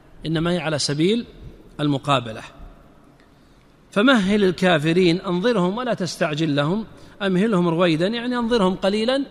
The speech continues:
حتى يحل بهم عذاب الله عز وجل ونقمته. قال تعالى: "وذرني والمكذبين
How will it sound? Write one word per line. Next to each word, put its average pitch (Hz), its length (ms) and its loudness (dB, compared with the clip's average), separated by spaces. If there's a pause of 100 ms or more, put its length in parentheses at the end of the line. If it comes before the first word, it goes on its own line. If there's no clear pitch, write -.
(320)
حتى 226 400 -2
يحل 196 340 0
بهم 175 440 2 (400)
عذاب 160 380 0
الله 156 200 2
عز 143 340 -2
وجل 147 420 0 (200)
ونقمته. 147 600 0 (460)
قال 160 200 0
تعالى: 156 340 0
"وذرني 202 480 0
والمكذبين 165 1000 0